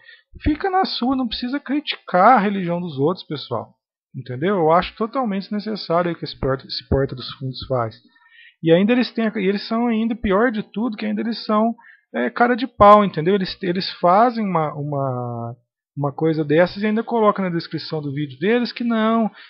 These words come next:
que eles estão fazendo isso pros pais, é, n-, n-, não esconderem dos filhos de onde vêm o, os bebês.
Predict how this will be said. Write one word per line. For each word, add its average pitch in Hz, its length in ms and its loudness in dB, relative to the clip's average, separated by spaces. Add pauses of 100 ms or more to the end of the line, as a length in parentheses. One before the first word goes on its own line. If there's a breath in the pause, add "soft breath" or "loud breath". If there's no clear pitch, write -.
que - 80 -8
eles 180 80 -2
estão 190 180 -4
fazendo 196 440 -2
isso 185 380 -4
pros 220 220 -6
pais, 185 520 4 (320 loud breath)
é, 190 160 -4
n-, 104 140 -4
n-, 196 240 -4
não 196 160 0
esconderem 214 840 0
dos 185 360 -6
filhos 185 320 -4
de 190 100 -6
onde 180 380 -2
vêm 160 340 -2 (260 loud breath)
o, 156 400 -2
os 151 160 -4
bebês. 147 480 0